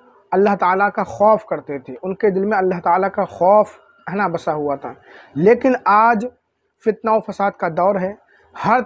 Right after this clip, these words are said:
तरफ फितना, बुराई है, इसीलिए फ़ुक़हा किराम औरतों को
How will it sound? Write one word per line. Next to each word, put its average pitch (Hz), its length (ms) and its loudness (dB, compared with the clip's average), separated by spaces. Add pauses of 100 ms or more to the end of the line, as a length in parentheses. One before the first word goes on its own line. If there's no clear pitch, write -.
तरफ 233 320 0 (200)
फितना, 214 400 -2
बुराई 175 380 2
है, 190 220 -4 (420)
इसीलिए 254 520 4
फ़ुक़हा 208 400 -2
किराम 196 360 0
औरतों 175 360 2
को 226 200 2